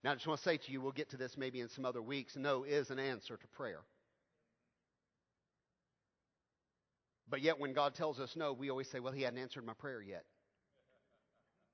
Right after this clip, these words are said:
Oh, you manipulator. What would happen if your kids did this to you?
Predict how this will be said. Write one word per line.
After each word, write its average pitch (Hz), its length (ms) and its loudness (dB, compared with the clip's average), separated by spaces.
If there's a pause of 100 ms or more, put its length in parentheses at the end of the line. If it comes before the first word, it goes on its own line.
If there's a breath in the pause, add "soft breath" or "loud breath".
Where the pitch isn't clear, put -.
(440)
Oh, 311 560 -2
you 131 140 -6
manipulator. 101 760 -4 (2000)
What 175 200 4
would 180 100 4
happen 175 260 2
if 139 140 -6
your 131 80 -4
kids 180 320 -2
did 104 200 -6
this 101 300 -10
to 113 60 -12
you? 82 160 -12